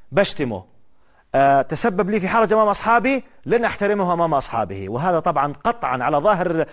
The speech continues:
النصوص قرأناها حرام قولاً واحداً، لا يوجد عالم في الإسلام يقر هذا قولاً واحداً. نأتي للنظر المقابل الآن، لأنه إحنا، آه، بدنا الإنصاف.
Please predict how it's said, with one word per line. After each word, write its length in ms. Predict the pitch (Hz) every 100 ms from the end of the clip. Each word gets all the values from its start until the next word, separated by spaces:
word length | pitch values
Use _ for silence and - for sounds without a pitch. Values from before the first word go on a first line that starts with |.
| - 143
النصوص 300 | 160 220 -
قرأناها 540 | 190 185 202 202 226 - -
حرام 520 | - - 156 190 233 160
قولاً 500 | - 277 262 269 247
واحداً، 500 | - 117 110 104 82 _ - - -
لا 80 | 185
يوجد 300 | 214 208 170
عالم 500 | 185 247 214 151 131
في 100 | 208
الإسلام 520 | 190 196 202 226 202 - 147
يقر 300 | - 196 156
هذا 360 | 127 101 101 - -
قولاً 280 | 226 202
واحداً. 380 | 120 101 101 73 - _ - - - -
نأتي 360 | 240 - 233
للنظر 500 | 220 214 208 240 208
المقابل 500 | 226 240 - 247 165
الآن، 260 | 139 120 113 - _ - _ -
لأنه 220 | 147 180
إحنا، 220 | 170 190 180
آه، 220 | 175 170
بدنا 200 | 180 190
الإنصاف. 480 | 180 - 165 -